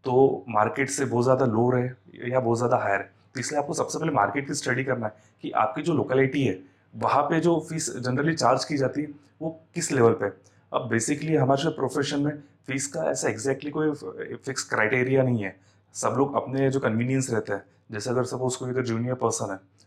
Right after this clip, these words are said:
तो उसका जो fees obviously एक senior person के compare में कम रहेगा। अगर कोई एक, अ, अच्छे प्र-, एक medium practice में जो person है जिनके छः साल दस साल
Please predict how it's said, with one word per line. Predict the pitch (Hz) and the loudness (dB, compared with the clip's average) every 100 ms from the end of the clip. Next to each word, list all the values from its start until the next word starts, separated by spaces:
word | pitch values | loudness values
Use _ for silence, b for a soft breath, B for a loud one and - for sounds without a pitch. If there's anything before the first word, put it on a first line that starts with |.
| _ | _
तो | 135 | -8
उसका | 135 - - | -6 -6 -4
जो | 135 139 | -2 0
fees | 143 139 | -2 -2
obviously | - 113 127 - | 0 0 0 -4
एक | 143 139 | -4 -4
senior | 123 120 135 | -4 2 2
person | 127 117 135 | 2 -2 -4
के | 131 | -4
compare | 123 123 | -2 -2
में | 135 135 b b - | -4 -6 b b -4
कम | 120 | -2
रहेगा। | 104 98 98 98 - _ b b | 0 -2 -4 -8 -10 _ b b
अगर | 113 123 | -2 0
कोई | 131 135 135 135 | 2 4 4 2
एक, | 123 - | -4 -2
अ, | 131 135 135 - | -2 -2 -6 -8
अच्छे | - - | -6 -4
प्र-, | 131 123 123 | 0 2 2
एक | 127 | 0
medium | 127 117 127 | -2 -2 -2
practice | 127 - 135 139 | -2 -2 -4 -4
में | |
जो | 131 | -4
person | 127 117 123 | -2 -2 -4
है | 101 - b b | -8 -12 b b
जिनके | 113 117 127 127 120 - - 120 - - | -12 -4 -4 -4 -14 -20 -14 -14 -14 -14
छः | - | -8
साल | 117 123 123 | -4 2 2
दस | 120 110 | 4 0
साल | - 123 127 | 0 0 0